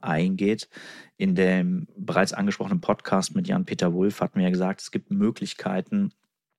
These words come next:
ähm, dass man sein Produkt in gemieteten Ladenlokalen, wo man kurze, kurze Mietverträge, kurze Laufzeiten hat, es sind dann auch nicht die eins A Lagen, aber einfach mal testet, wie kommt das Produkt an.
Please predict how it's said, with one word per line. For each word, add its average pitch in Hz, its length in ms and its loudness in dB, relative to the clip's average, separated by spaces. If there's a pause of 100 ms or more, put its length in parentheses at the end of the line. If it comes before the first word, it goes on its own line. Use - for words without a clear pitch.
(380)
ähm, 98 260 0 (260)
dass - 200 0
man 98 120 4
sein 92 340 2 (260)
Produkt 107 640 0
in 98 320 4
gemieteten 104 560 0
Ladenlokalen, 98 760 2
wo 95 80 2
man 90 160 0
kurze, 98 720 0
kurze - 320 -2
Mietverträge, 98 640 0
kurze - 320 -2
Laufzeiten 98 720 0
hat, 92 220 0 (280)
es 180 140 -4
sind 202 160 2
dann 185 100 4
auch 196 120 2
nicht 196 180 -4
die - 80 -2
eins - 240 -2
A 165 180 2
Lagen, 95 320 2
aber 90 220 -2
einfach - 280 -2
mal 92 140 2
testet, - 540 0 (360)
wie 104 160 4
kommt - 280 2
das - 120 0
Produkt - 500 0 (360)
an. 95 280 4